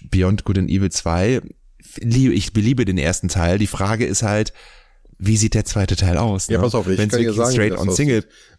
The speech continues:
Speaker 2: Wir haben den
Speaker 1: Ja.
Speaker 2: Trailer
Speaker 1: Da
Speaker 2: und dann steht, äh,
Speaker 1: Ja.
Speaker 2: Eve da und sagt, äh, "Now you saw our new quadruple A game for this, äh,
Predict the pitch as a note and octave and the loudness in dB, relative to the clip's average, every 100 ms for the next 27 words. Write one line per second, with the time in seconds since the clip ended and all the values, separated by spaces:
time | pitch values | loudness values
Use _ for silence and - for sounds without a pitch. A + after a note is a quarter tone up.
0 | G#2 G2 G2 A2+ B2+ A#2+ G2+ G2+ E2+ B2 | -2 0 0 0 0 0 2 0 0 0
1 | D3+ D#3 D#3+ - A2+ A2+ A2+ A2 A#2+ - | 2 0 0 -2 -2 0 -2 -2 -2 -2
2 | A#2+ B2 B2 - A2 F#2+ F#2+ D#3+ - C#3 | 0 0 0 -2 0 2 2 0 0 0
3 | D3 D3+ B2+ A#2+ A#2 A#2+ A#2+ - - A2 | 0 0 -2 0 0 0 0 -2 0 0
4 | A2+ A2 A2+ B2 F3 F#3 D#3+ C#3 - D3+ | 2 2 2 0 0 2 2 0 0 -2
5 | D#3+ - B2+ B2+ C3 C3+ D3+ E3+ - D3 | -2 -4 -2 0 0 2 0 0 -2 0
6 | D#3+ C3 C#3 C#3+ C#3 C#3 C3 A#2+ A#2+ B2+ | 0 0 0 2 2 2 0 0 2 0
7 | B2+ C3 A2 G#2+ A#2 A#2 A2 - A2 G2+ | 0 0 0 0 0 -2 -2 0 0 2
8 | A2 - - | 0 0 0